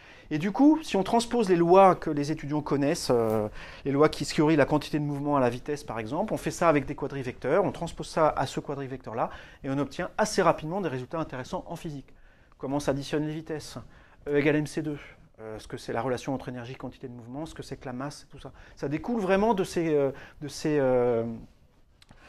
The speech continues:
de, de ces considérations sur la structure même de la théorie, en fait, hein. C'est, c'est quand même assez fou, ça. Et ça, c'est aussi quelque chose, euh, moi, j'essaye vraiment de le faire passer aux étudiants, mais je,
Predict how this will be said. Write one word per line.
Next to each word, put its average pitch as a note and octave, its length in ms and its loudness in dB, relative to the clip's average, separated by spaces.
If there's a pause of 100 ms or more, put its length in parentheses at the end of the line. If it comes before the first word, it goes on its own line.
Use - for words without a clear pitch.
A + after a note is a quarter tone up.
(280)
de, C#3+ 120 -2
de C3+ 120 -2
ces D#3+ 180 2
considérations E3 680 0
sur - 180 -8
la - 60 0
structure - 420 -8
même E3+ 200 -4
de D#3 80 -4
la C#3+ 100 -2
théorie, C3+ 380 -8
en A#2 40 -12
fait, A2 240 -16
hein. A2+ 160 -20
C'est, A2+ 400 -12
c'est - 140 -18
quand C3+ 120 -10
même D3 80 -8
assez C#3 200 -10
fou, - 200 -16
ça. A2+ 220 -14 (440)
Et C3+ 40 -14
ça, G#3 200 8
c'est D3+ 240 4
aussi - 260 -6
quelque - 160 -4
chose, F3 260 0
euh, B2 280 6 (160)
moi, C#3+ 100 0
j'essaye C#3+ 260 4
vraiment D3 220 4
de D#3 80 4
le C#3+ 80 2
faire - 160 0
passer D3 220 -2
aux - 20 -2
étudiants, C#3+ 340 -6
mais C#3+ 120 -2
je, - 80 -10